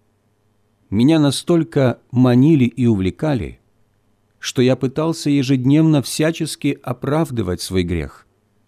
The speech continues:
Приоритетом моих интересов были женщины, бары, игральные карты.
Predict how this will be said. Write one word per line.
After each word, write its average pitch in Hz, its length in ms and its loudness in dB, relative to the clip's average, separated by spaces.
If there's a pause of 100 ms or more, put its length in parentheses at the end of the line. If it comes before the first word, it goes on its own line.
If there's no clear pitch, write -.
(880)
Приоритетом 151 720 2
моих 113 380 2
интересов 107 680 0
были 104 440 -2 (320)
женщины, 120 800 0 (160)
бары, 98 600 -2 (320)
игральные 113 560 2
карты. 95 600 -4